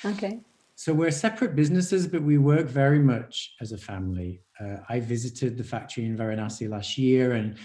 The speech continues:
Speaker 2: we made a lot of films with the women there and interviewed them to get
Speaker 1: Yeah,
Speaker 2: their
Speaker 1: I've seen
Speaker 2: stories.
Speaker 1: them.
Speaker 2: And so we work very closely. We have lots of ideas. We talk, uh, together as companies every week, and we work very much as a family unit.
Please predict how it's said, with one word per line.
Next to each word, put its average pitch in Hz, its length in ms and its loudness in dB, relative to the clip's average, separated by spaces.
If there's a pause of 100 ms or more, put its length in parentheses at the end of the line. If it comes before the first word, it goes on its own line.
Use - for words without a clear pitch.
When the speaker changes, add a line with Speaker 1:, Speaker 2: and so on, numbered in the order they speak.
(240)
Speaker 2:
we 120 80 -2
made 120 200 0
a 131 60 0
lot 123 160 0
of 117 100 -2
films 123 540 0
with 123 160 -2
the 123 100 0
women 120 320 2
there 117 220 2
and 110 100 0
interviewed 117 640 -2
them 117 200 -2
to - 120 -8
get 196 80 0
Speaker 1:
Yeah, 185 140 4
Speaker 2:
their 180 80 0
Speaker 1:
I've 196 80 -2
seen 190 240 -2
Speaker 2:
stories. 175 260 0
Speaker 1:
them. 180 380 -10 (480)
Speaker 2:
And 139 100 4
so 175 160 0
we 175 160 6
work 180 360 4
very 156 360 4
closely. 143 760 4
We 131 120 4
have 127 220 -2
lots 135 240 -6
of 131 80 -2
ideas. 117 560 2
We 117 100 -2
talk, 117 640 -2 (400)
uh, 139 60 -10 (160)
together 120 420 -2
as 113 100 -6
companies 113 500 -4
every 110 280 -4
week, 107 340 -4
and 120 100 0
we 127 120 0
work 135 260 2
very 117 240 -4
much 104 260 -8
as 101 120 -10
a 98 40 -12
family 92 440 -8
unit. 92 640 -8